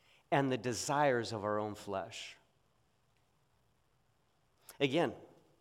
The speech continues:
this is the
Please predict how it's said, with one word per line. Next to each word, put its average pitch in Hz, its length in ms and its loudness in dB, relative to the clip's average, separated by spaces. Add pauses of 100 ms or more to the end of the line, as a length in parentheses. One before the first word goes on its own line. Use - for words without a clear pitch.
(3250)
this 151 240 0
is 131 140 -2
the 143 180 -2